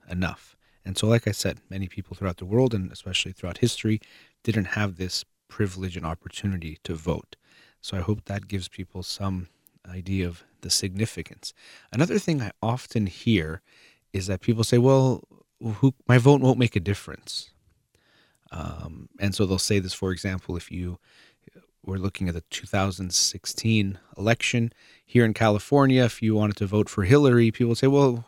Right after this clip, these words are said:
Hillary's gonna win California anyway, so what's the point of me voting here?" Um, or, "It's not even gonna be close, so what's the point?" Which, to me, seems that people don't quite get how I understand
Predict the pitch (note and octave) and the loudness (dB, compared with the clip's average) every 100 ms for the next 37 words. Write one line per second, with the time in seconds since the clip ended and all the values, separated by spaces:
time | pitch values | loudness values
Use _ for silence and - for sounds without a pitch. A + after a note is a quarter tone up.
0 | - - - C3+ E3 D3+ C3 B2 A2+ G#2+ | -14 -14 0 4 8 6 6 4 6 4
1 | G#2 - - G2+ G2 - G2 F#2+ F#2+ - | 2 -2 0 0 -2 -6 -6 -4 -6 -2
2 | G#2 F#2+ D2+ - - _ _ _ - G2+ | 0 0 -2 -8 -16 _ _ _ 0 2
3 | G#2+ - G2+ G#2 G2 E2+ F2+ D#2+ E2 F#2 | 2 0 -4 -4 -6 -6 -8 -8 -4 -4
4 | F2+ - - _ _ _ _ _ - F#2 | -6 -10 -16 _ _ _ _ _ 0 0
5 | - - _ _ _ _ _ - F2 D#2+ | -2 -16 _ _ _ _ _ -12 -10 -10
6 | C#2 E2+ F#2 _ _ _ F#2 F#2+ F#2 A2+ | -14 -16 -20 _ _ _ 0 0 2 2
7 | G#2+ G2+ F#2+ E2+ F2 - - F2+ E2+ - | 2 0 -2 -6 -8 -8 -2 -2 -2 -10
8 | E2+ F2 - - - G2+ D#2 - _ - | -10 -10 -12 -12 -10 -10 -10 -16 _ -20
9 | - _ - B2+ - - - D3+ F#3+ - | -20 _ 2 2 0 -4 2 4 2 -2
10 | _ _ - - _ _ _ _ - - | _ _ -16 -16 _ _ _ _ -4 4
11 | C#3 A#2 - B2 B2 A2+ A2+ G#2+ - - | 4 4 2 2 4 4 2 0 -4 2
12 | G#2+ G#2 - A2 G#2 - _ _ _ _ | 4 2 4 4 4 -6 _ _ _ _
13 | - G2 G2 G#2+ A2+ F#2 - - F2+ E2+ | -2 2 4 4 2 0 -6 -6 -2 -2
14 | F2 | -4